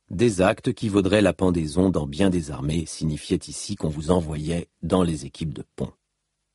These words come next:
On disait que si vous surviviez à une centaine de courses au pont, on vous relâcherait. Ça ne s'était produit qu'une ou deux fois, d'après les récits. Ce n'était sans doute qu'un mythe, destiné à donner aux hommes de pont un infime espoir de survie.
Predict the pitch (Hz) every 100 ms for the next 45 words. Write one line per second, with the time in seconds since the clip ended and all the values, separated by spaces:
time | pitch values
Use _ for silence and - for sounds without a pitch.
0 | - 92 101 107 139 - 80 - - 165
1 | 95 85 - 147 110 78 67 55 57 80
2 | - 156 151 156 151 101 98 - 143 -
3 | 76 - 131 185 _ _ _ _ _ -
4 | 165 180 180 143 90 - - - _ _
5 | _ _ _ _ _ _ _ _ _ _
6 | - 95 98 - 107 113 101 101 101 -
7 | 101 95 90 - 64 - - _ - 67
8 | - 67 60 60 - - _ _ _ _
9 | _ _ _ _ - 82 87 92 85 92
10 | 98 95 80 69 _ - _ _ - 78
11 | - 90 87 87 73 78 82 80 76 76
12 | 73 73 - 92 78 71 78 78 - 82
13 | 67 - - 73 65 65 - 64 - -